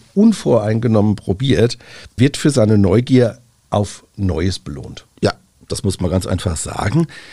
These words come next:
Speaker 2: Nämlich, denn dieser aprikosefarbene Prickler hat es absolut in sich. Basis sind Cabernet Sauvignon Trauben.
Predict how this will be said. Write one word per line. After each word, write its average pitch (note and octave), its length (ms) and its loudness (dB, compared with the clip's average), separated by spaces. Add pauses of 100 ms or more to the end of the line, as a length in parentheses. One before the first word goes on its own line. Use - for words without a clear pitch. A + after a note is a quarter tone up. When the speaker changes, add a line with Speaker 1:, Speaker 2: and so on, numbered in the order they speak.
(160)
Speaker 2:
Nämlich, G#2+ 320 2
denn G#2+ 220 2
dieser G#2 340 -2
aprikosefarbene A#2 1040 0
Prickler A#2 600 -2
hat G#2+ 140 -2
es - 220 -6
absolut G2+ 460 -6
in F#2+ 240 0
sich. - 260 -10 (580)
Basis C#3+ 560 -2 (140)
sind F#2 360 -2
Cabernet E2+ 440 0
Sauvignon G#2+ 480 2
Trauben. A2+ 460 -2